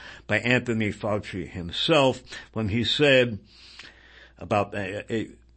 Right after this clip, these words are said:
a hypothetical scenario involving a poorly trained scientist in a poorly regulated lab.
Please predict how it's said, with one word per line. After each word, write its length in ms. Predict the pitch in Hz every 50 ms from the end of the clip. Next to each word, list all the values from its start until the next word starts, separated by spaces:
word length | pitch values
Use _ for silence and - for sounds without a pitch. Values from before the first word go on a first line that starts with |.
| _ _ _ _ - -
a 100 | 120 110
hypothetical 680 | 101 - 180 180 185 165 - 180 165 151 143 - 151 143
scenario 580 | - - 147 143 147 143 143 139 139 135 135
involving 480 | 123 131 113 101 123 117 104 113 110 104
a 60 | 95
poorly 340 | - - - 196 196 190 165
trained 340 | - - 156 139 139 135 -
scientist 540 | - - 135 123 120 117 107 120 110 - -
in 180 | - 113 110
a 60 | 107 104
poorly 380 | - - - 180 180 165 156
regulated 680 | 123 123 135 135 127 127 113 117 113 101 - 101 90 92
lab. 440 | 120 139 147 147 147 147 139 120